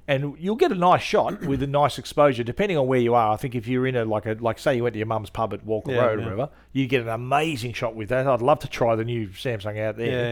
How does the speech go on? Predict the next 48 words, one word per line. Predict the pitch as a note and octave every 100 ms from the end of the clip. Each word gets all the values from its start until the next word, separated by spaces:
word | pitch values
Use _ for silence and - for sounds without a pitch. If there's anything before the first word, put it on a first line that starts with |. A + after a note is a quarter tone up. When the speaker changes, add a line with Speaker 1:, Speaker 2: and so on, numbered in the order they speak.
| A#2 A2+
Speaker 2:
yeah. | G#2 - -
Speaker 1:
But, | - B2+ - -
um, | A#2+ A#2 A2+ A2+ A#2 - - - -
the | A#2
ni-, | A#2 C3 C3
the | A#2+
light, | A#2 A#2+ C3 C#3+ -
I | A#2+
think | C#3 A#2+
she | -
mentioned | C3 C3+ - B2+ A#2
that | A2
there | A#2 A2+
was, | A2+ F2 -
I | A#2+
don't | A#2+ A2+
think | A#2
there's | A2 F#2+
any, | A2 A2 A2 G#2+ G#2 G#2+
the, | A2
the, | G2+ A2+ A2+ A#2+ -
the | -
light | G#2+ A2+ A#2 A2+
of | A2
the | G#2
city | - C3 A2+ G2+ G2 A#2
will, | A2+ G#2+ G#2 F#2+ - - - _ _ _ _ -
you'll | D#3
still | C#3+ A#3 -
see | - D3
a |
good | B2 C3+ G#2+ B2
picture | - C#3+ - A#2 G2+
for | - C3+
the | A#2+
exposure, | A2+ - C3 G#2+
but | G#2+
it |
won't | A2 A#2+
be | G#2 A2
as |
good, | F#2 A#2
obviously, | G#2+ G2 A2+
out | G2+ G2
of |
the | F2+
city. | -
Speaker 2:
Yeah, | A2